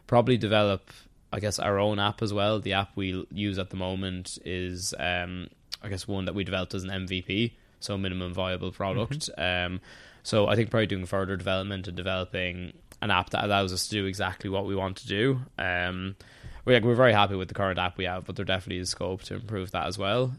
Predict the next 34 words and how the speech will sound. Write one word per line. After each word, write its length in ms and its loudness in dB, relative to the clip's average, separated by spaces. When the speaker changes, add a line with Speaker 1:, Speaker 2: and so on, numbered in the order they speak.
Speaker 1:
Um, 400 -4
but 80 4
yeah, 160 10
I 40 8
would 120 4
say 160 8
probably 480 2
fully 300 4
roll 180 6
out 180 0
the 120 0
app, 360 2
explore 380 -2
partnerships 640 -2
a 20 -14
bit 240 -4
more. 440 -2
There's 180 -2
one 160 2
or 80 2
two 340 0
other 240 0
ideas 520 -2
that 120 -4
we 120 -2
are 160 2
teasing 340 -4
out 160 -2
at 80 -6
the 60 -10
moment 400 -6
for 100 -8
programs, 840 -2
um, 460 -4